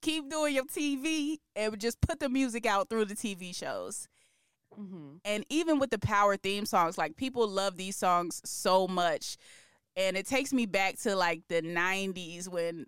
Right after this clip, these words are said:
Speaker 1: the theme song was really a thing. Like, I feel like shows these days, they don't really have theme songs like that. They may have, like, a little bit of music they play in the beginning, but it's not really theme songs. But the Power theme song, everybody knows it.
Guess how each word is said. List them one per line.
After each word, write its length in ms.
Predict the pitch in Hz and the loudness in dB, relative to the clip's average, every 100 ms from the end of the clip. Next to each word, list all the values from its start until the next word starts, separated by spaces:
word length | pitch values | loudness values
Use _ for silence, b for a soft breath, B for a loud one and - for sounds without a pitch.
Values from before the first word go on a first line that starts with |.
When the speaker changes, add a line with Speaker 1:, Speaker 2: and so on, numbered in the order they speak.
| - | -8
Speaker 1:
the 140 | 170 - | -8 -8
theme 260 | 196 214 208 | -10 -6 -6
song 320 | 220 160 175 | -2 -2 -2
was 160 | 175 | -4
really 280 | 185 190 170 | -2 -2 -2
a 40 | 156 | -4
thing. 320 | 185 175 147 | -2 -2 -2
Like, 220 | 160 160 | -2 -2
I 60 | 202 | -2
feel 120 | 226 | 0
like 160 | 202 | 0
shows 300 | - 208 214 | 2 2 2
these 180 | 208 208 | 2 -2
days, 280 | 196 196 220 | 0 0 0
they 100 | 196 | 0
don't 220 | 180 180 | 0 0
really 240 | 170 185 202 | -2 -4 -2
have 240 | 175 180 | -2 -2
theme 240 | 185 185 | -4 -6
songs 260 | 208 196 196 | 0 0 0
like 160 | 190 208 | -4 -2
that. 260 | 190 196 | -2 -2
They 80 | 185 | -4
may 180 | 196 196 | -4 -2
have, 200 | 196 160 160 - | -2 -4 -8 -10
like, 160 | 160 160 | -8 -8
a 40 | |
little 200 | 175 175 | -6 -6
bit 140 | 165 170 | -4 -4
of 100 | 151 | -4
music 440 | 160 190 208 226 | -4 -4 -4 -6
they 120 | 214 | -6
play 180 | 220 240 | -6 -4
in 60 | 220 | -4
the 80 | 226 | -4
beginning, 380 | 226 226 226 226 B B | -4 -4 -4 -6 B B
but 100 | 190 | -6
it's 100 | 196 | 0
not 200 | 214 180 | 4 4
really 260 | 185 170 147 - | 2 -2 -8 -6
theme 280 | 196 196 | -4 -4
songs. 460 | - 160 - - - | -2 -2 -4 -8 -10
But 200 | 190 208 | 0 2
the 100 | 175 | 2
Power 400 | - 269 277 285 | 2 4 6 6
theme 320 | 294 302 311 | 4 2 2
song, 480 | 302 285 269 269 294 - _ - | 4 6 6 6 2 -4 _ -2
everybody 460 | 240 233 202 185 | 0 2 2 0
knows 320 | 175 160 147 120 | 0 -2 -2 -8
it. 160 | 85 | -12